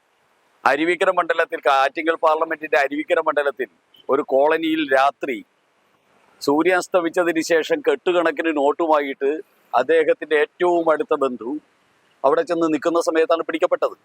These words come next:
അപ്പൊ വോട്ട് കൊടുത്ത് നോ-, ഏ, നോട്ട് കൊടുത്ത് വോട്ട് വാങ്ങുക എന്നത് ആയി അധപ്പതിച്ചിരിക്കുന്നു യു ഡി എഫ് സ്ഥാനാർത്ഥി അടൂർ പ്രകാശിന്റെ തെരഞ്ഞെടുപ്പ് പ്രവർത്തനം. സാധാരണ നിലയിൽ ഇപ്പൊ ആറ്റിങ്ങൽ പറയുന്നത്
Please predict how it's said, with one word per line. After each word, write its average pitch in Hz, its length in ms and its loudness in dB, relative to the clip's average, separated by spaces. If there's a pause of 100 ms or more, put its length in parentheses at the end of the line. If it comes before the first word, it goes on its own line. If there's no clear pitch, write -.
(520)
അപ്പൊ 147 120 0
വോട്ട് 175 480 2
കൊടുത്ത് 196 440 0
നോ-, 160 380 2
ഏ, 156 240 2
നോട്ട് 170 380 0
കൊടുത്ത് 185 360 -2
വോട്ട് 170 480 2
വാങ്ങുക 156 460 0
എന്നത് 123 520 -4 (760)
ആയി 143 440 0 (160)
അധപ്പതിച്ചിരിക്കുന്നു 147 1040 -2
യു 139 280 -2
ഡി 151 40 -2
എഫ് 160 220 0
സ്ഥാനാർത്ഥി 127 400 0
അടൂർ 135 360 0
പ്രകാശിന്റെ 127 440 0
തെരഞ്ഞെടുപ്പ് 117 460 -2
പ്രവർത്തനം. - 600 -6 (1080)
സാധാരണ 160 480 2
നിലയിൽ 175 260 0
ഇപ്പൊ 165 140 0
ആറ്റിങ്ങൽ 160 420 0
പറയുന്നത് 151 540 0